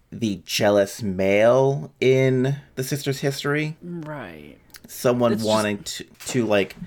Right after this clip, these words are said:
Speaker 1: be really weird about them, I think.
Speaker 2: Now, the, the conversations I've had with them, uh, neither of them really had any, very intentionally, never had men in their life, other than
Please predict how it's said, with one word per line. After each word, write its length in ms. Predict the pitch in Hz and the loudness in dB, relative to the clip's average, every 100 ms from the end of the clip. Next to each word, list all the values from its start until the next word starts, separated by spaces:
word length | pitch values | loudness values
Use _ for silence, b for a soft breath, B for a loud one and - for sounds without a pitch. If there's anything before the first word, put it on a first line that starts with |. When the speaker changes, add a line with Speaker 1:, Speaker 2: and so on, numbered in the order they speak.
| B - - | B -10 0
Speaker 1:
be 160 | 156 | 0
really 380 | 143 135 160 156 | 2 2 4 4
weird 420 | 113 123 120 120 | 4 4 4 4
about 380 | 104 - 87 - | 2 2 0 0
them, 220 | 76 165 156 | -6 -6 -10
I 80 | - | -14
think. 400 | - 98 82 - - _ _ _ _ - | -8 -4 -6 -8 -20 _ _ _ _ -14
Speaker 2:
Now, 240 | 139 180 - _ | -4 -2 -2 _
the, 360 | - 185 220 - - | -6 -4 -4 -6 -18
the 80 | |
conversations 760 | - - 285 349 - 214 180 160 | -10 -2 0 0 0 0 0 0
I've 160 | 139 | 0
had 300 | - 139 123 | 0 -2 -4
with 220 | - 101 - | -6 -12 -8
them, 440 | 117 98 98 78 _ - | -6 -6 -6 -10 _ -8
uh, 280 | 123 95 90 | -6 -4 -6
neither 500 | 165 170 185 233 262 | -4 0 0 0 2
of 140 | 254 220 | 2 2
them 260 | 208 196 | 2 4
really 280 | 180 190 151 | 4 2 2
had 340 | 156 151 147 139 | 0 0 0 0
any, 280 | 143 127 - | 0 -2 -4
very 340 | - 156 180 147 | -8 0 2 4
intentionally, 760 | 135 147 143 - 95 107 117 - - | 2 2 0 -2 0 0 -2 -6 -2
never 240 | 131 127 | -2 -2
had 300 | 147 127 - - | -2 -2 -2 -8
men 580 | - 139 139 131 104 85 | -12 -6 -4 -4 -6 -10
in 240 | - 120 117 | -10 -8 -6
their 160 | 87 | -6
life, 560 | 98 156 85 139 - - b b b | -6 -6 -8 -8 -12 -20 b b b
other 320 | - 160 180 170 | 0 2 2 2
than 460 | 165 151 139 135 | 4 4 4 2